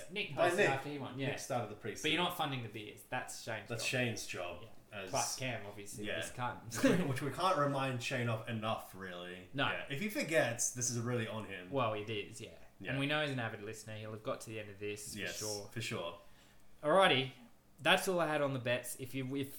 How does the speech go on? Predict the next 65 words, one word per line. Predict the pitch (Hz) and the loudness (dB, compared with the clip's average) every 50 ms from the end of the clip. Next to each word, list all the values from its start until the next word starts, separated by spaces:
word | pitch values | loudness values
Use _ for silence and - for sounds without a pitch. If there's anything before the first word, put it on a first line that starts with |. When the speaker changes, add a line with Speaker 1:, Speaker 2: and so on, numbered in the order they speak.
| - 107 - | -14 -10 -6
Speaker 1:
we've | 135 139 120 | -4 -4 -2
forgotten | 120 139 131 - 175 135 135 135 127 | -4 -6 -4 -2 -2 0 0 0 0
any, | 127 127 127 127 127 123 120 - | 2 2 2 0 0 -2 -4 -4
post | - - 151 139 - - | -2 0 0 0 0 -2
in | 127 | -4
the | 117 | -6
comments. | 113 - - 120 117 113 113 113 113 - - - | -6 -4 -4 -2 -2 0 -2 -2 -4 -6 -6 -6
Speaker 2:
It's | - - | -4 0
quite | - 170 175 127 | 2 2 2 2
likely. | 113 110 110 98 - - 98 87 85 87 87 90 - - | 2 0 -2 -2 -4 -8 -10 -8 -8 -8 -10 -8 -4 2
Speaker 1:
Yeah, | 135 127 | 4 4
Speaker 2:
There | 120 | 4
were | 110 | 4
Speaker 1:
very | 117 131 139 135 131 | 4 6 6 6 6
Speaker 2:
a | 131 | 6
lot | - 131 123 113 | 6 6 6 6
Speaker 1:
likely. | 117 117 | 2 2
Speaker 2:
made | 113 110 110 107 | 2 2 0 0
Speaker 1:
Bart | 101 120 123 127 | 2 2 4 4
Speaker 2:
un-, | 110 | 2
Speaker 1:
didn't | 123 123 120 113 | 0 0 0 2
write | 113 110 110 | 2 2 2
Speaker 2:
under | 113 139 | 2 2
Speaker 1:
any | 135 123 | 0 0
of | 117 113 | 0 0
them | 120 | 0
Speaker 2:
the | 131 139 | 0 0
Speaker 1:
down. | 104 104 | 0 0
Speaker 2:
influence. | 104 127 127 127 123 117 113 - - | 0 0 2 2 0 0 0 -2 -4
There | - 110 | -4 -4
was, | 107 110 107 101 - - | -4 -4 -2 -2 -2 -2
yeah. | 104 110 117 110 | 0 0 0 0
Speaker 1:
<laughs> | 131 127 - - 156 - - - - - - - | -2 -4 -6 -8 -10 -10 -10 -12 -12 -12 -6 -2
Speaker 2:
But | - | 2
also, | 170 180 - 208 | 2 4 4 4
if | 208 | 6
you | 202 196 | 6 6
have | 185 190 | 4 4
any | 196 190 | 4 4
ideas | 185 180 175 160 170 170 160 - | 4 4 4 4 0 0 -2 -2
for | - 139 | -2 0
next | 135 139 143 - - - | 0 0 0 -2 -4 -2
year, | - 120 107 104 98 98 | -2 -2 -2 -2 -4 -4
then, | 107 101 104 104 | -6 -6 -6 -4
you | 104 117 | -4 -4
know, | 117 104 101 101 107 110 113 - | -4 -4 -4 -6 -6 -8 -6 -4
bring | 120 123 123 | -2 -2 0
those | 127 127 123 | 0 -2 -2
along | 123 123 120 | -2 -2 -2
to | - | -2
draft | 120 104 110 104 107 113 - - | -2 0 0 0 0 -2 -4 -6
day, | 104 92 90 90 92 92 | -6 -6 -6 -6 -6 -8
and, | 92 92 - | -10 -8 -4
uh, | 139 | -2
Speaker 1:
Yeah. | 151 160 160 156 131 | 0 2 4 4 2
Speaker 2:
I'm | 120 113 | 2 0
pretty | 127 127 131 | 0 0 0
much | 127 123 - | 0 0 0
happy | - 120 - 120 113 | -2 -2 -2 -2 -4
to | 104 - - 113 101 92 | -4 -4 -6 -6 -6 -4
bet | - 107 104 - 107 | -2 -2 -2 -2 -2
anything, | 104 104 101 98 101 92 92 | -6 -6 -6 -8 -8 -10 -10
it | 92 92 - | -10 -12 -10
seems. | - 98 92 92 92 90 90 117 | -10 -10 -10 -12 -12 -14 -8 -6
Speaker 1:
Yeah, | 127 143 - | -4 -4 -4